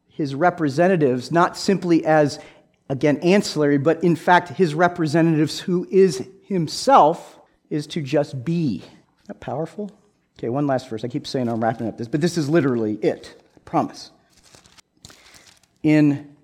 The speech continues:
John chapter three, we heard it read yesterday. Uh, the v-, passage begins with the other, I,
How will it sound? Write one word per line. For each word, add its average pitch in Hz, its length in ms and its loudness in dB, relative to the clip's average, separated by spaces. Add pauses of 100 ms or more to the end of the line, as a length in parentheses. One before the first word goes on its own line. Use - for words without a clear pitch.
(200)
John 143 220 0
chapter 151 280 -4
three, 110 420 -10 (1300)
we 117 80 -6
heard 131 100 -4
it - 80 -6
read 117 200 -2
yesterday. 85 640 -6 (920)
Uh, - 60 -20 (500)
the 117 340 -6 (260)
v-, 127 280 -20 (220)
passage 156 540 0
begins 139 480 2
with 135 380 -4 (140)
the 131 460 0 (460)
other, 113 360 -6
I, 113 220 -2